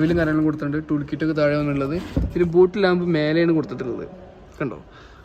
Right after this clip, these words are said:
നല്ല സ്പേസ് ഉള്ള ഒരു ബൂട്ട് സ്പേസ് ആണ് വന്നിട്ടുള്ളത്. വേണമെങ്കിൽ ഒരാളെ തട്ടിക്കൊണ്ടാവും, അത്രയും ബൂട്ട് സ്പേസ് ഈ വാഹനത്തിൽ വന്നിട്ടുണ്ട്. മേലെ ക്ലോസ് ചെയ്യാം. പിന്നെ റിവേഴ്സ് ക്യാമറ വന്നിട്ടുണ്ട്.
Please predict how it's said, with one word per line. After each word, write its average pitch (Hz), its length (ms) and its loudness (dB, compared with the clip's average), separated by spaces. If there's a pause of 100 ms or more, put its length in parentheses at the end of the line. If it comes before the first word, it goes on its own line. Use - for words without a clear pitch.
(180)
നല്ല 165 240 -2
സ്പേസ് 185 320 4
ഉള്ള 190 100 4 (120)
ഒരു 185 80 2 (140)
ബൂട്ട് 160 220 -2
സ്പേസ് 156 280 -6
ആണ് 170 140 -2
വന്നിട്ടുള്ളത്. 147 300 -4 (180)
വേണമെങ്കിൽ 160 240 -2
ഒരാളെ 160 240 0
തട്ടിക്കൊണ്ടാവും, 156 760 4
അത്രയും 196 460 2
ബൂട്ട് 165 180 6
സ്പേസ് 170 240 2
ഈ - 60 4
വാഹനത്തിൽ 160 340 -2
വന്നിട്ടുണ്ട്. 143 360 -8 (960)
മേലെ 139 300 -2
ക്ലോസ് 147 240 -2
ചെയ്യാം. 156 220 -2 (380)
പിന്നെ 160 180 -6 (340)
റിവേഴ്സ് 160 280 0
ക്യാമറ 139 280 -4 (1400)
വന്നിട്ടുണ്ട്. 127 340 -12